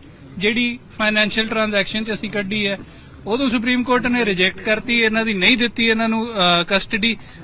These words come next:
ਉਹਨੂੰ ਸਰਕਮਵੈਂਟ ਕਰਨ ਨੇ, ਸੁਪਰੀਮ ਕੋਰਟ ਦਾ ਆਰਡਰ ਸਰਕਮਵੈਂਟ ਕਰਨ ਲਈ ਇਹਨਾਂ ਨੇ ਨਵਾਂ ਪਰਚਾ ਦਰਜ ਕਰਕੇ ਇਹਨਾਂ ਨੂੰ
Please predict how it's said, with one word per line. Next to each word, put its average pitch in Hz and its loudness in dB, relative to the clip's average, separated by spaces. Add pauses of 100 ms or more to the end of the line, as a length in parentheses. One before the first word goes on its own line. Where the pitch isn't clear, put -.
(160)
ਉਹਨੂੰ 277 4
ਸਰਕਮਵੈਂਟ 254 2
ਕਰਨ 226 -2
ਨੇ, 233 -2
ਸੁਪਰੀਮ 226 -2
ਕੋਰਟ 240 2
ਦਾ 226 2
ਆਰਡਰ 220 2
ਸਰਕਮਵੈਂਟ 226 0
ਕਰਨ 196 -2
ਲਈ 196 -2
ਇਹਨਾਂ 214 2
ਨੇ 233 2
ਨਵਾਂ 208 2
ਪਰਚਾ 185 0
ਦਰਜ 170 -2
ਕਰਕੇ 180 0
ਇਹਨਾਂ 208 -2
ਨੂੰ 220 -4